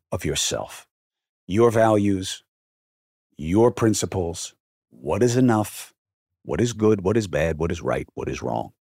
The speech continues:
Be a critical thinker. Take things in. Use them as food for thought. But I'm telling you, the more you look to the external for proof of who and what you are, the less you will be. Be a free agent.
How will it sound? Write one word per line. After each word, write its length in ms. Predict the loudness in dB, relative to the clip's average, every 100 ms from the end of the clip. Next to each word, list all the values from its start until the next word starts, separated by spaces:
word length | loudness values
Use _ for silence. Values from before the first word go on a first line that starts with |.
| _ _ _ _ -4
Be 120 | -2
a 40 |
critical 360 | 0 -2 -2 -4
thinker. 420 | 0 2 0 -8 _ _ _ -4
Take 220 | -2 0
things 300 | 2 2 4
in. 260 | 4 2 -4 _
Use 280 | 0 2 4
them 160 | 2
as 100 | 2
food 280 | 0 0 0
for 120 | -2
thought. 380 | -2 0 0 -2 _ _ _ _ _
But 120 | -8
I'm 140 | -8 -8
telling 360 | 0 4 4 2
you, 140 | -6 _ _ _ _ _ _ _ _ _ _
the 60 | -4
more 360 | 2 4 4
you 160 | 4 4
look 240 | 4 2
to 100 | 0
the 100 | 0
external 600 | 0 -2 -2 -2 -2 -8 -14 _ _
for 180 | -8 -8
proof 380 | -6 0 0 0
of 100 | -4
who 180 | -2 -2
and 100 | 0
what 240 | -2 -2
you 140 | -2 -2
are, 280 | -4 -6 -12 _ _ _
the 60 | -10
less 520 | -4 -2 -2 -6 -10 _ _ _
you 440 | -6 -4 -4 -8 -14 _ _
will 180 | -4 -4
be. 340 | -4 -6 -8 _ _ _ _ _ _ _ _ _ _
Be 120 | -2
a 40 |
free 240 | 0 0 -2
agent. 260 | -2 -10